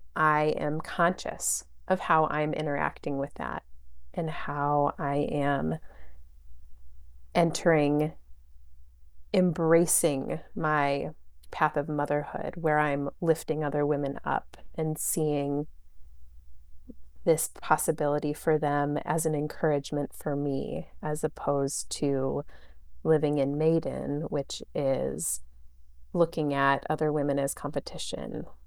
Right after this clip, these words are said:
or their success as somehow a hindrance to mine.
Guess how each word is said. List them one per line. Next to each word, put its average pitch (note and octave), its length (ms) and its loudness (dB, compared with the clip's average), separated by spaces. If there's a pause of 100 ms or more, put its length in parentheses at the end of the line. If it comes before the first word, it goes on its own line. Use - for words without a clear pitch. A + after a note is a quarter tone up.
or D#3 560 2 (480)
their D#3+ 360 4
success - 800 2 (120)
as D3 460 4
somehow C#3+ 800 2 (880)
a D3 180 -2
hindrance D3 540 -2
to - 140 -2
mine. - 720 0